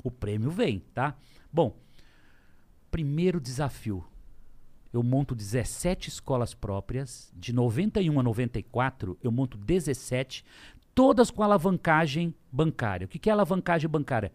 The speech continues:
Financiamento, leasing. Tá? Eu li-, eu aluguei os computadores, que é um contrato de leasing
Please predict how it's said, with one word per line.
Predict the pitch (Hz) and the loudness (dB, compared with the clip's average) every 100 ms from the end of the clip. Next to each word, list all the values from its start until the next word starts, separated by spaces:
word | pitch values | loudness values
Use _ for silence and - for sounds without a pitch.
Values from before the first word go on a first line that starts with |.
| _ | _
Financiamento, | - - 156 165 151 160 - 160 139 131 139 131 | -20 -10 -2 2 4 2 0 -2 2 2 2 2
leasing. | 120 143 190 175 104 107 90 80 - _ _ _ _ - | 0 2 2 2 0 -4 -4 -8 -18 _ _ _ _ -10
Tá? | 113 127 127 | -2 -2 0
Eu | 139 | 0
li-, | 143 175 - - - - | 0 -2 -8 -14 -12 -4
eu | 147 - | -2 0
aluguei | 175 226 202 113 175 214 | 2 2 0 4 6 6
os | 143 | 4
computadores, | - 120 - 110 104 98 87 | 0 -4 -2 -2 0 -2 -4
que | - | -6
é | 131 | -6
um | |
contrato | 123 113 117 110 | -4 -4 -4 -4
de | 110 | -4
leasing | 143 127 135 147 196 | -2 0 0 0 -2